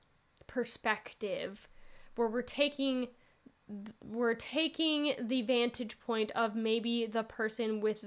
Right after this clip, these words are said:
the least amount of access and the least amount of experience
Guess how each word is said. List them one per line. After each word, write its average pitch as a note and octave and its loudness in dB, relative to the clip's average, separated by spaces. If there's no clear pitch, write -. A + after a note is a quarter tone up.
the G#3 0
least A3 -2
amount G3+ 0
of F#3+ -8
access E3+ -6
and A3+ -2
the G#3+ 0
least A3 -2
amount G#3 0
of G3+ -4
experience G#3 -2